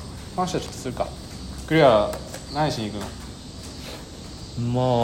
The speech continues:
Speaker 2: お話を聞きに行くですよね。
Speaker 1: <laughs> うん。
Speaker 2: やっぱね、第一回目の調査で、調査というかフィールドワークで、
Speaker 1: うん。
Speaker 2: まあ、いろいろね、いろんなものを教えていただき、
Speaker 1: うん。
Speaker 2: まあ、その結果、まあ、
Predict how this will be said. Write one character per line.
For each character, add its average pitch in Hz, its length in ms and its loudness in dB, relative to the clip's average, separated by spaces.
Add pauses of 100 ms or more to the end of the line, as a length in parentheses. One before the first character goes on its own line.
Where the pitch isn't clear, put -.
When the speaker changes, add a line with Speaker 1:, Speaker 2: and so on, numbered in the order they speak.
(560)
Speaker 2:
お 110 60 2
話 123 480 2
を 110 60 2
聞 - 280 -8
き 117 40 0
に 107 240 2
行 - 60 -6
く 170 120 6 (280)
で 104 80 0
す - 140 -2
よ 90 100 -6
ね。 90 160 -6
Speaker 1:
<laughs> - 80 -12 (840)
う - 20 -6
ん。 98 40 -2
Speaker 2:
や 127 60 4
っ - 40 -4
ぱ 104 160 2
ね、 113 300 0
第 135 240 8
一 92 120 -4
回 127 220 6
目 127 80 4
の 110 140 4
調 107 220 0
査 - 140 -6
で、 98 260 2 (180)
調 - 160 -2
査 98 120 -4
と 85 100 -4
い 90 40 -2
う 87 40 -2
か 85 120 -4
フ 95 120 -4
ィ 101 40 4
ー 98 40 2
ル 98 60 0
ド 104 120 2
ワ 101 120 6
ー - 20 -4
ク 98 120 -8
で、 123 300 4 (220)
Speaker 1:
う 98 40 -4
ん。 - 20 -4
Speaker 2:
ま 98 200 -2
あ、 - 100 -4
い 101 60 -2
ろ 98 100 0
い 101 40 0
ろ 101 160 0 (200)
ね、 127 180 0 (300)
い 110 40 -2
ろ 101 80 2
ん 98 60 2
な 98 80 4
も 131 120 4
の 127 140 6
を 95 60 4
教 107 140 2
え - 20 0
て 104 120 2
い 98 60 4 (260)
た 117 80 2
だ 107 120 4
き、 101 120 -4
Speaker 1:
う - 20 -2
ん。 - 20 -8
Speaker 2:
ま - 60 -10 (1000)
あ、 - 20 -2
そ - 140 -2
の 107 100 2
結 104 200 -4 (100)
果、 143 300 8 (500)
ま 107 140 0
あ、 87 40 -2